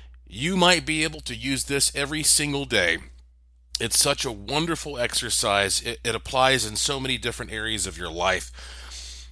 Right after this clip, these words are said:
It involves butterflies. And I will,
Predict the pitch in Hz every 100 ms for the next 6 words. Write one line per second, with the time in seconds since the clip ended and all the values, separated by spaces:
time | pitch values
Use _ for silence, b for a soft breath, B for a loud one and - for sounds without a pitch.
0 | - 165 160 143 135 180 214 208 180 -
1 | - - - _ _ 101 139 151 131 104
2 | 110 95 65 57 85 - - - - _
3 | B B B B B 123 123 123 120 120
4 | - 185 147 156 143